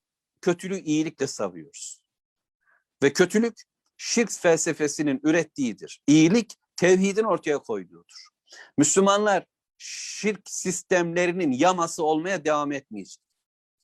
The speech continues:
Yani iyilik yapıyorum, ben keriz miyim? Birileri yaralayacak, ben oraya yaraya bant yapıştırıp duracağım. Benim işim bu olabilir. Müslüman şudur, Müslüman kendisini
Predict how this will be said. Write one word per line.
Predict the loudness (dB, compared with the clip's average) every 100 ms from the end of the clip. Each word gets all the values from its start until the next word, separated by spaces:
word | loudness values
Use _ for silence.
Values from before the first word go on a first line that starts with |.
| _
Yani | 0 4
iyilik | 4 4 2
yapıyorum, | 2 2 0 -2 -12 _ _ _ _ _ _ _ _
ben | 0 0
keriz | -2 -2 -2 -2
miyim? | -6 -8 -12 _ _ _ _ _ _
Birileri | 2 4 6 4 6
yaralayacak, | 4 4 2 -2 -4 -6 -6
ben |
oraya | -4 0 0
yaraya | 0 0 0
bant | -2 -4 -4
yapıştırıp | -8 -8 -16 -16 -2
duracağım. | 2 2 0 -12 _ _ _ _ _ _ _ _
Benim | 4 4
işim | 4 4 6
bu | 6
olabilir. | 4 2 -4 -10 -14 _ _ _ _ _ _ _
Müslüman | -2 0 2 0
şudur, | 2 0 -2 -8 _ _ _ _ 0
Müslüman | 0 2 2 0 0 _ _ _ -2
kendisini | 2 2 0 -6 -6 -6